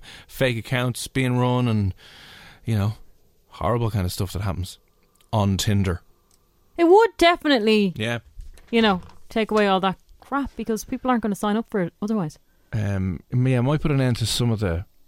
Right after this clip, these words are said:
Speaker 1: bold things that does be happening on the platform anyway.
Speaker 2: Mm.
Speaker 1: Um, but sure, look, let us know. And do, if you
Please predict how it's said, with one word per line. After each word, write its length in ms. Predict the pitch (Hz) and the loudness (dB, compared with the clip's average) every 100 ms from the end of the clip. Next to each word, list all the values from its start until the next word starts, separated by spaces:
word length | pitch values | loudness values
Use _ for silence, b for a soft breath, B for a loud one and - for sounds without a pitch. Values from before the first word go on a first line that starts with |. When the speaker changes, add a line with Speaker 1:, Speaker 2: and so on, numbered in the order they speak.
| _ _ _ | _ _ _
Speaker 1:
bold 520 | 113 104 104 110 107 | -4 0 0 0 -2
things 360 | - - 95 90 | -4 -4 -2 -4
that 100 | 87 | -6
does 160 | 98 87 | -6 -2
be 120 | 95 | 0
happening 280 | 98 101 92 | 0 0 -2
on 80 | 87 | -4
the 60 | |
platform 440 | 87 92 - 90 87 | -2 -4 -2 -2 -2
anyway. 220 | 98 92 - | -2 -4 -2
Speaker 2:
Mm. 380 | 175 170 160 - | -2 0 -2 0
Speaker 1:
Um, 320 | 104 98 98 | 2 2 2
but 100 | 113 | 2
sure, 120 | 143 | 2
look, 160 | 147 - | 0 0
let 160 | 151 | 0
us 120 | 147 151 | 2 2
know. 160 | 139 | 2
And 160 | 135 147 | 4 2
do, 80 | 180 | 2
if 180 | 156 | 0
you 240 | 175 180 | 2 2